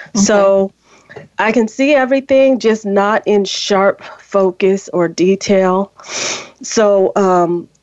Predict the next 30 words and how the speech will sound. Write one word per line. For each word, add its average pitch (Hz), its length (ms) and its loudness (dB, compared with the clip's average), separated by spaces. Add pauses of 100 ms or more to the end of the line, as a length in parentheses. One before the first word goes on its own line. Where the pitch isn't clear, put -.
like, 208 200 0
if 220 140 -4
I'm 208 140 2
looking 226 280 2
at 208 120 2
a 202 60 2
person's 196 580 0
face, 190 500 0 (100)
I 190 120 -2
know 196 240 2
where 196 280 0
everything 190 520 0
is 185 280 2
on 185 160 2
their 185 140 2
face, 175 360 0
but 180 140 -2
I 180 120 0
couldn't 196 340 0
tell 185 260 0
you 175 340 2 (260)
the 175 180 -4
color 175 420 2
of 160 120 -6
their 160 200 0
eyes - 520 -8 (120)
unless 190 340 0
I'm, 170 180 2
like, 160 260 -2
right 180 580 0